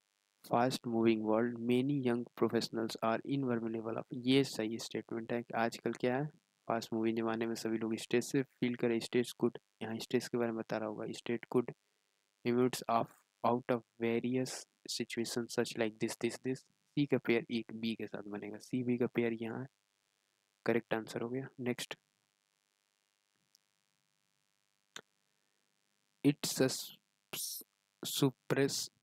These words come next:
<clears throat> superseded India's previous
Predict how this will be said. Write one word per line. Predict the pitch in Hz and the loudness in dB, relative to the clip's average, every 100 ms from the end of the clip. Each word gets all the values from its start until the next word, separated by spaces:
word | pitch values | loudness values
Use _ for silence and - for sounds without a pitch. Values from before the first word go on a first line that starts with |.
| - | 2
<clears throat> | 208 180 135 | 4 6 4
superseded | - - 117 - 131 - 123 117 127 110 113 127 - _ _ _ _ _ _ _ _ _ _ _ _ _ - | 0 0 2 4 2 2 2 4 6 4 2 -6 -10 _ _ _ _ _ _ _ _ _ _ _ _ _ 2
India's | 123 120 123 127 135 135 - _ | 4 6 6 8 4 2 -6 _
previous | - 117 113 120 131 131 | 6 6 6 6 4 2